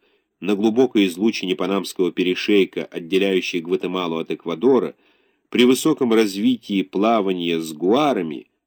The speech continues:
подтвержденным нашими находками на Галапагосах, и с учетом географического положения острова Кокос,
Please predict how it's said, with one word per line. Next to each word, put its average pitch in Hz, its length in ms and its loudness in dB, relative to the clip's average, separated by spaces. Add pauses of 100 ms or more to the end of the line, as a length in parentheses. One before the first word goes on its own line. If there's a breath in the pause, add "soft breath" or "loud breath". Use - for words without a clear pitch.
(360)
подтвержденным 98 880 0
нашими 92 380 -4
находками 87 540 -4
на 76 220 -8
Галапагосах, 80 800 -4 (840)
и 117 140 2
с - 80 0
учетом 175 480 4
географического 151 760 2
положения 135 640 4
острова 110 560 2
Кокос, - 640 -2